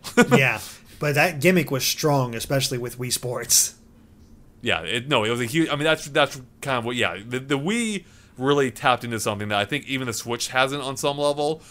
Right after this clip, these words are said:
Speaker 1: where the Wii, like, for a period of time was everywhere. Like, you know, my, my parents bought one, granted they have a Switch too, but I bought that for them.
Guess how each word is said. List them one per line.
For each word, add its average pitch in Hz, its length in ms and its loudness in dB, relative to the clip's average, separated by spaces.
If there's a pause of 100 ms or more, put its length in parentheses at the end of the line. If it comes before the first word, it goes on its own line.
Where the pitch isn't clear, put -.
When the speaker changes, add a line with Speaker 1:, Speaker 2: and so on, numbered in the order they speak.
(140)
Speaker 1:
where 139 140 2
the 139 100 4
Wii, 190 300 0
like, 139 240 0
for 175 200 2
a 170 40 2
period 160 260 -2
of 135 60 0
time 127 260 -4
was 113 160 -4 (100)
everywhere. 98 560 -4
Like, 107 340 -8 (360)
you 127 80 -8
know, 113 100 -2
my, 113 260 -2 (100)
my 107 120 0
parents 127 400 -6
bought 127 280 2
one, 123 260 -6
granted 110 220 -2
they 107 60 0
have 101 80 -2
a 95 40 -6
Switch - 300 -6
too, 117 240 -2
but 107 100 -2
I 104 80 2
bought 101 280 -2
that 95 200 -4
for 170 220 0
them. 98 280 -4